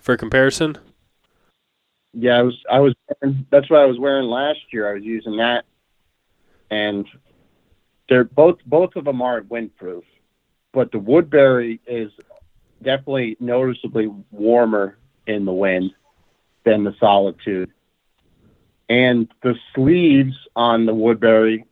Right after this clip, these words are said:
Speaker 2: had that, that slippery, like, nylon inside the sleeve
Speaker 1: Mm-hmm.
Speaker 2: instead of, like, that, that, I don't know what that is, like, fake fleece crap or whatever they use.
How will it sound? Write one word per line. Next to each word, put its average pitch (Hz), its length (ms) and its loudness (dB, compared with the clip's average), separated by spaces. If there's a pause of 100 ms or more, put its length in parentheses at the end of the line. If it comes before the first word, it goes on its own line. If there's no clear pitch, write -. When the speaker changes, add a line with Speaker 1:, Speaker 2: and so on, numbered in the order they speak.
(140)
Speaker 2:
had 117 260 -2
that, 104 260 -4 (560)
that 107 160 -6 (200)
slippery, 127 680 0
like, 98 260 -4
nylon 110 880 -2
inside 113 540 -2
the 110 100 -10 (140)
sleeve 127 340 -2 (120)
Speaker 1:
Mm-hmm. 107 320 -10
Speaker 2:
instead 120 340 0
of, 110 100 4
like, 104 220 0
that, 101 280 -4 (680)
that, 90 220 -6 (180)
I 107 60 -4
don't 107 100 -4
know 98 140 -6
what 98 180 -6
that 92 200 -4
is, 92 140 -8
like, 95 200 -6 (100)
fake 104 220 0 (160)
fleece 107 240 -2 (140)
crap 101 360 2
or 101 60 -2
whatever 101 320 0
they 101 140 0
use. 101 360 -2